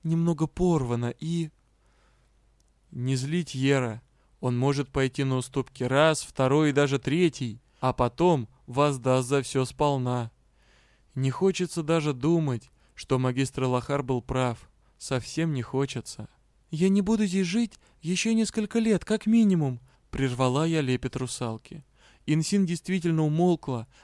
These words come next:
а затем неожиданно резко произнесла: «Лорд Тьер не меняет своих решений, леди Риате. Уж вы-то должны об этом знать». Так вот, что означало его взбешённое «с меня хватит».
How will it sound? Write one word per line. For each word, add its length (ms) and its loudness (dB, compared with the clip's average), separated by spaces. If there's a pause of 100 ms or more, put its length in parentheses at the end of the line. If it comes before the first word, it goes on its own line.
(120)
а 100 0
затем 340 0
неожиданно 540 2
резко 300 -2
произнесла: 760 -6 (680)
«Лорд 320 2
Тьер 460 2 (340)
не 140 2
меняет 380 4
своих 280 2
решений, 440 2
леди 280 0
Риате. 500 -4 (340)
Уж 240 -4
вы-то 280 0
должны 380 0
об 180 0
этом 240 0
знать». 440 -2 (540)
Так 200 -2
вот, 220 2
что 200 0
означало 680 -2 (220)
его 320 2
взбешённое 760 0
«с 120 -10
меня 280 2
хватит». 680 0